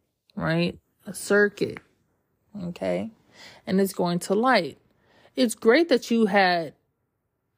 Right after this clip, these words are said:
you know, you believe that it was gonna work, but honestly, you're not using it correctly.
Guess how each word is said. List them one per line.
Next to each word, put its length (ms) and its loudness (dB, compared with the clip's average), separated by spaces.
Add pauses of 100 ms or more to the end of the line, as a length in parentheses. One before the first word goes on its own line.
(240)
you 160 0
know, 120 4
you 200 2
believe 540 4
that 140 0
it 60 4
was 160 2
gonna 200 0
work, 540 -2
but 280 -8
honestly, 840 0 (880)
you're 300 4
not 260 4
using 460 2
it 160 2
correctly. 800 0